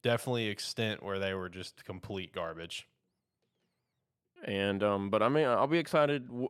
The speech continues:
Speaker 2: w-, I mean, I know I'm going way into the future here 'cause I know Andy Reid probably has at least another four or five years coaching, but I'd like to see what, um, if, if Andy Reid ever moves on, what, what Patty be able to do.
Speaker 1: That's true.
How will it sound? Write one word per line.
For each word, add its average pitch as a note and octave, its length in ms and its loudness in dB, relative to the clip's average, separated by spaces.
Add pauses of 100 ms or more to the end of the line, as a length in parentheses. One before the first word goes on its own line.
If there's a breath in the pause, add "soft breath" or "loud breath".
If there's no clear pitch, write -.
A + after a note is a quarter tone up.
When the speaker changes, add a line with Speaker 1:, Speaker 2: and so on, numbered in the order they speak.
Speaker 2:
w-, D#2 160 -16 (240)
I A2+ 80 2
mean, G#2 300 0 (640 loud breath)
I - 80 0
know G#2 160 4
I'm G2+ 60 0
going G2+ 200 0
way G#2 160 2
into G2+ 140 -2
the F#2+ 80 -4
future G2+ 320 -4
here F#2+ 180 -4
'cause G2 140 -2
I G2+ 60 0
know G2+ 300 0
Andy G2+ 260 0
Reid G2 200 0
probably G2 220 2
has F#2 120 2
at E2 120 -4
least G2+ 180 -4
another F#2+ 380 -2
four G#2 240 0
or F#2+ 40 -2
five F#2 280 0
years F#2+ 200 -2 (160)
coaching, F#2 540 0
but F2+ 220 -2 (460 soft breath)
I'd B2 80 2
like D3 140 2
to C#3+ 60 -8
see C#3+ 160 2
what, B2+ 320 6
um, A#2+ 460 4
if, A2+ 460 0
if A#2 180 0
Andy A#2 240 0
Reid A#2 160 2
ever A2 400 0
moves A2 240 -2
on, G#2+ 180 2
what, G2 200 -2
what G#2+ 200 -4
Patty G2 280 -2
be G2+ 80 -2
able F#2+ 100 -2
to F#2+ 60 -4
do. G2 180 -4 (1160)
Speaker 1:
That's G2 180 -4
true. F2 240 -10